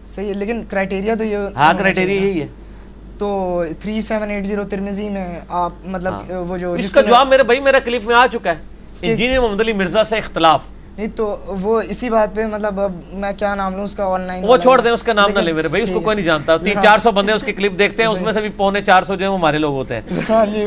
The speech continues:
Speaker 2: تو آپ وہ کوئی ایک دو بندے نا اس میں اضافہ کر دیں، اس
Speaker 1: نہیں،
Speaker 2: کو چھوڑ
Speaker 1: خیر،
Speaker 2: دیں۔
Speaker 1: خیر، ٹھیک ہے۔ میں ویسے بات کرتا ہوں کہ مطلب جو دعویٰ ہے نا، وہ یہ ہے کہ پھر اگر آپ البانی نے، آ، صاحب رحمہ اللہ نے اگر اس کو صحیح کہا ہے نا،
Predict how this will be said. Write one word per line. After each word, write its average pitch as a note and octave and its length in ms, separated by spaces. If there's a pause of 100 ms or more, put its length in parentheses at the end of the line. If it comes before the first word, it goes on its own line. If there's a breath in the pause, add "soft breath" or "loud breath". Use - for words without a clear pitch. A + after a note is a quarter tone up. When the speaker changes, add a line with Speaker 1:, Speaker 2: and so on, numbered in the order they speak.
Speaker 2:
تو F#3 80
آپ G3 300
وہ A3 40
کوئی A3 180
ایک G#3 180
دو G3+ 80
بندے G3 240
نا G#3+ 80
اس F#3 100
میں F3+ 100
اضافہ D3 300
کر A#2 80
دیں، D#3 120
اس A3 60
Speaker 1:
نہیں، A#3+ 100
Speaker 2:
کو G3 60
چھوڑ F3+ 140
Speaker 1:
خیر، D3+ 80
Speaker 2:
دیں۔ - 240
Speaker 1:
خیر، A3 120
ٹھیک G#3 240
ہے۔ F#3+ 80
میں G#3 280 (260)
ویسے G3 240
بات F#3+ 240
کرتا G3+ 240
ہوں G#3+ 160
کہ F3+ 420 (720)
مطلب G3 280
جو A3 200
دعویٰ F3+ 480
ہے G#3+ 40
نا، G3+ 120
وہ G3+ 160
یہ F#3 140
ہے F#3+ 220
کہ G#3+ 240 (420 loud breath)
پھر A3+ 120
اگر A3+ 240
آپ A3 260
البانی G3 420
نے، A3+ 180
آ، F#3 120 (240)
صاحب G#3 240
رحمہ G3+ 260
اللہ G#3 260
نے G#3+ 80
اگر G#3+ 140
اس F#3+ 180
کو C4 100
صحیح G#3+ 240
کہا F#3+ 180
ہے F#3+ 40
نا، F#3 140